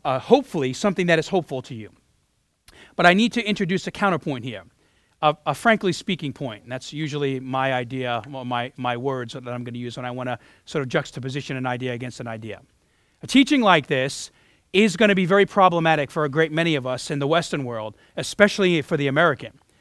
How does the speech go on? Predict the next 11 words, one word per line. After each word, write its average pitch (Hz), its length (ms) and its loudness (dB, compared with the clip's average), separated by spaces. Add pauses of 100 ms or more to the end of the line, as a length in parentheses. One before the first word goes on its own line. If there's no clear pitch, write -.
(720)
Because 214 360 6
we 214 160 6
have 214 120 10
had 214 160 8
a 196 60 10
very 247 220 6
long 220 340 6
epoch 196 420 2
in 175 120 -2
American 160 360 0
history 160 520 -4